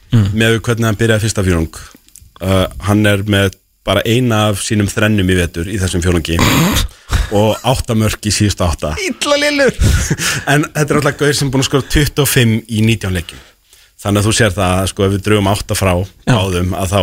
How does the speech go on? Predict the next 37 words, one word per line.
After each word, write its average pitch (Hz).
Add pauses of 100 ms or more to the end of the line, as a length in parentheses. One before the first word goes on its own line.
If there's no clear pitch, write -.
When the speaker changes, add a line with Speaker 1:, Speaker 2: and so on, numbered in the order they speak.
(140)
Speaker 2:
sérðu 98
það 92
að 82
hann -
<laughs> -
skoraði 143
saut-, 131 (460)
sautján 143
mörk 117
í 117 (140)
ellefu 120
fyrstu 113
leikjum 98
sínum. 80 (720)
Uh, 107 (160)
og 110
þess -
vegna 120
finnst 117
okkur 104
hann 101
hafa 113
verið 113
rólegur, 104
hann 92
er 95
samt -
með 95
átta 92
í 85
síðustu 92
átta. 80 (840)
Speaker 1:
Það 120
er, 123
Speaker 2:
Og, 95
og 95
hérna, 95